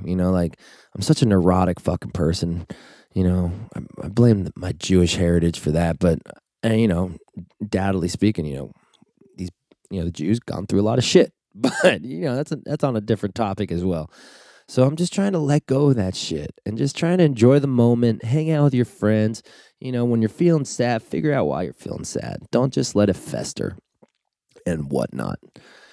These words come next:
But, um, I'm just talking now, guys. I'm tired. Uh, I've been on the road for three and a half months or fucking forever. Don't know what I'm gonna do with my free time. Um,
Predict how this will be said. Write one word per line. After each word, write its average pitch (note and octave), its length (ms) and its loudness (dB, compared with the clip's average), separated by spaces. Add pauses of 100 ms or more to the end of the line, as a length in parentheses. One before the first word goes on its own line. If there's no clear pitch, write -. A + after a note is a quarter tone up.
(300)
But, F#2+ 180 4
um, F#2 280 2
I'm B2+ 120 4
just C#3+ 180 0
talking G2 380 2
now, F#2+ 220 2
guys. F#2+ 600 2
I'm F2+ 180 -4
tired. F#2+ 640 -2
Uh, E2+ 320 0 (160)
I've D#2+ 100 -6
been F#2+ 100 0
on F#2 80 2
the F2+ 60 2
road F#2 220 2
for - 80 -6
three F2+ 200 0
and F2 80 -2
a F2+ 40 -2
half E2+ 200 -2
months D#2+ 420 -2
or D#2+ 100 -6
fucking E2 480 -8
forever. E2 680 -2 (440)
Don't G2 140 4
know G2+ 80 6
what F#2+ 80 6
I'm F2+ 100 0
gonna F#2 100 0
do F2 120 4
with F2+ 140 4
my E2+ 80 -2
free E2+ 240 -2
time. E2+ 540 -4 (200)
Um, D#2 480 -12